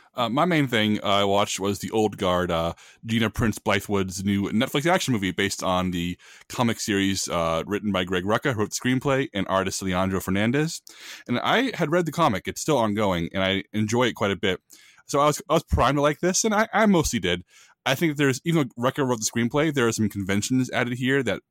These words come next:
aren't in the comic that make it feel a little bit more boilerplate, a little bit simpler. There's a ticking clock element added,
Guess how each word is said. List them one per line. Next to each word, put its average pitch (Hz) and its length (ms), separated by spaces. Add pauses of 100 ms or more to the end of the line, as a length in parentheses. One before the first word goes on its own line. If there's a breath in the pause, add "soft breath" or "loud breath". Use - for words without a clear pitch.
(140)
aren't 110 220
in 123 60
the 117 80
comic 135 340
that 101 100
make 104 180
it 107 80
feel 113 140
a - 20
little 104 140
bit 101 60
more 98 100
boilerplate, 104 560
a - 40
little 101 100
bit 87 140
simpler. 131 420 (400 loud breath)
There's 110 120
a 101 60
ticking 135 340
clock 113 280
element 131 460
added, 131 300